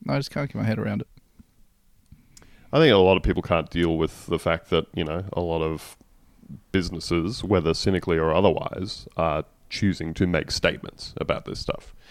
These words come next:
Speaker 2: And, you know, in some cases, it's obviously completely opportunistic horseshit, like the Taser company.
Speaker 1: Oh my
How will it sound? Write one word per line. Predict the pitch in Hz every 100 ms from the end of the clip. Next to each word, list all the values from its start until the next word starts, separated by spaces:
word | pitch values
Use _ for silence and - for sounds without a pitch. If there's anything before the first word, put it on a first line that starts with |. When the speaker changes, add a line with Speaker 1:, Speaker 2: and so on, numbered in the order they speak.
| - - - _
Speaker 2:
And, | - 90 87 82 82 - _ _ _ _ _ _
you | 107 95
know, | 73 98
in | - 98
some | - 107
cases, | - 85 82 87 78
it's | 76 -
obviously | 87 82 80 82 - 71 80 - _ _ _ _ _ _ -
completely | 95 85 95 78 82
opportunistic | 80 - - 85 78 87 -
horseshit, | 92 90 - - -
like | 85 87 - - - -
the | 175 180
Taser | - 208 202 202 165 120
company. | - 104 87 92 80 78 - _ _ -
Speaker 1:
Oh | 151 143 127
my | 107 101